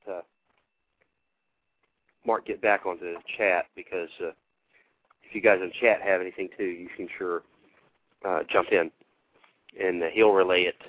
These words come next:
to me, or I'll just hand the phone to him, and, uh, he can take, uh, he can answer any of the questions you have on chat. We encourage you guys to, to, uh, to call in if you have questions and stuff. Anything you wanna get, uh, more info on,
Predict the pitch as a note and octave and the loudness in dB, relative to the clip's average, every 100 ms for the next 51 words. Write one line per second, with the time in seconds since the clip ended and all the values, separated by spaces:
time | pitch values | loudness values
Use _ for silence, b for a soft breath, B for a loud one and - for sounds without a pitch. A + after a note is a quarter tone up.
0 | - - F#2 F#2+ F#2 F#2 F2+ G2 F#2 E2 | -20 -16 -6 -2 2 0 -2 -6 -8 -6
1 | F#2+ F2+ E2+ F#2+ F#2+ E2 D#2+ b b b | -6 -6 -6 -6 -4 -6 -12 b b b
2 | _ F#2 E2+ E2+ F#2+ F2 F#2+ F2 - _ | _ -2 -2 0 -4 -2 0 0 -4 _
3 | - - D2 - - - F#2 F2+ F2+ F2 | -8 -4 -6 -8 -14 -14 -8 -4 -2 -2
4 | F#2+ F2 E2+ G2+ F#2 F#2+ F2 F#2 F2 E2+ | -2 -2 -2 0 0 -4 0 2 2 0
5 | - G2 F2 B B B B2 A#2+ F3+ D3+ | 0 0 0 B B B 0 6 6 6
6 | G#2 G#2 G2 - F#2+ F#2+ - _ _ G#2 | 8 8 8 4 2 0 -6 _ _ -10
7 | F#2+ F#2 F2 - - - B2+ B2 G2+ F#2 | -6 -6 -6 -10 -10 6 6 6 2 0
8 | - G2 F#2 - F#2 - F#2 F2+ - F#2 | -4 -4 -6 -6 -6 -6 -16 -14 -8 -8
9 | A2+ B2 A2+ G2+ G2+ F#2+ - _ _ _ | -6 -6 -6 -6 -6 -8 -10 _ _ _
10 | _ _ _ F#2+ F#2 F2 F2 - G#2+ A2 | _ _ _ -4 0 2 2 -2 -2 0
11 | G#2+ - G#2 F#2+ F#2+ F#2 | 0 -2 -2 0 -2 -2